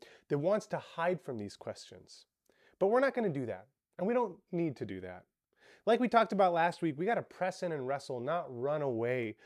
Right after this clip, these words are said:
from our whys. Because we trust that if we meet God in them, it's gonna end in a blessing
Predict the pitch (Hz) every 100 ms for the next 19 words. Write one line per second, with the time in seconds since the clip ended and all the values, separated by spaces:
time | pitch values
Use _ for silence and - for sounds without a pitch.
0 | - - 139 143 151 139 147 180 208 147
1 | 98 101 - _ _ _ _ _ _ _
2 | _ - 180 208 180 165 - 220 202 -
3 | 147 135 147 123 156 185 156 139 143 156
4 | 170 180 180 - _ _ _ _ _ -
5 | 143 175 175 170 170 160 131 131 131 -
6 | 139 127